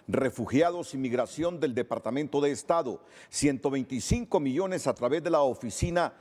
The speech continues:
de Asistencia Humanitaria de la Agencia de los Estados Unidos para el Desarrollo, veintiséis millones por medio del Departamento de Defensa y cincuenta y cinco millones de parte del Departamento de Agricultura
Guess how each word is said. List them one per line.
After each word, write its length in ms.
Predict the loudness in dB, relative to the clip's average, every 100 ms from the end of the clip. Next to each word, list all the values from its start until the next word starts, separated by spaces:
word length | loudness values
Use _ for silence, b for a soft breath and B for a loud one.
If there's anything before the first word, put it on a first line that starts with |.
| B B
de 220 | 2 2
Asistencia 720 | 2 -4 -4 -4 -4 0 2
Humanitaria 760 | 2 -2 -2 -2 0 0 0 0
de 100 | 0
la 80 |
Agencia 400 | -2 -2 -2 0
de 80 | 0
los 140 | 0 -4
Estados 460 | 0 0 0 -6
Unidos 320 | -6 -2 -2
para 260 | 0 2 2
el 140 | 2
Desarrollo, 760 | -2 0 -2 0 0 0 -2 -4 B B B 4
veintiséis 680 | 4 4 -6 -6 -2 -2 -4
millones 680 | -8 -2 0 0 -2 -6 -10 B _
por 180 | 2 2
medio 280 | 0 0 0
del 160 | 2
Departamento 800 | -2 -2 -4 -4 -6 -6 0 0
de 80 | 2
Defensa 640 | 0 0 -4 0 0 0 B B -4
y 100 | 0
cincuenta 580 | 2 0 -2 -2 0
y 140 | 0 -2
cinco 400 | -4 -4 -2 -2
millones 560 | 0 2 0 -2 0
de 100 | 0
parte 380 | 0 -2 -4 -4
del 160 | -4 0
Departamento 800 | -2 -2 -4 -4 -4 -4 0 4
de 100 | 4
Agricultura 840 | 2 -2 -2 -4 0 2 4 2